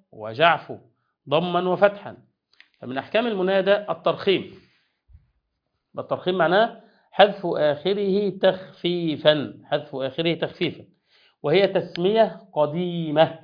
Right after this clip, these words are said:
وهي تسمية قديمة. وروي أنه قيل لابن عباس: "إن ابن مسعود قرأ: 'ونادوا يا مالي مالكي'، فقال: 'ما كان أشغل أهل النار عن الترخيم.'" <laughs> هذا واحد دماغه رايق، يعني مزاجه حلو.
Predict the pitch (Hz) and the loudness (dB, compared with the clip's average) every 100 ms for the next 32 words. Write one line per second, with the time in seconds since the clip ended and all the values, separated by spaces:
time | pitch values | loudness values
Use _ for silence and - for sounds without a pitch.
0 | _ - 135 135 131 - 175 175 175 139 | _ -6 -4 -4 -8 -4 -4 -2 -6 -6
1 | 135 151 139 127 117 - _ _ _ _ | -6 -4 -4 -4 -6 -8 _ _ _ _
2 | _ - 131 151 214 196 185 185 175 202 | _ -8 0 4 6 6 4 2 4 2
3 | 202 175 165 156 147 151 180 190 190 - | 2 2 0 -2 -2 2 4 2 -2 -4
4 | 190 170 151 139 147 139 - 170 190 190 | -2 0 -2 -4 -6 -6 -4 0 0 0
5 | 175 196 196 151 143 160 180 180 185 180 | 4 4 2 -2 0 0 0 0 0 -2
6 | 170 165 180 180 175 175 180 175 160 180 | -2 0 0 -2 -2 -4 -2 -2 0 0
7 | 180 131 - - 131 135 185 185 - _ | 0 -4 -12 -12 -8 -4 -4 -6 -18 _
8 | _ _ _ _ _ - 165 185 190 165 | _ _ _ _ _ -4 4 6 6 4
9 | 151 180 170 - 190 160 156 151 165 160 | 4 4 2 0 -2 -2 0 2 0 -2
10 | 160 151 175 180 190 196 190 226 208 - | -4 0 0 0 -2 -2 -4 -4 -6 -8
11 | - _ _ - 147 156 156 147 139 135 | -18 _ _ -10 -8 -4 -6 -8 -16 -6
12 | 156 165 165 156 123 110 120 127 _ _ | -2 2 2 0 -2 -6 -8 -16 _ _
13 | _ - 139 170 170 156 | _ -2 2 2 2 2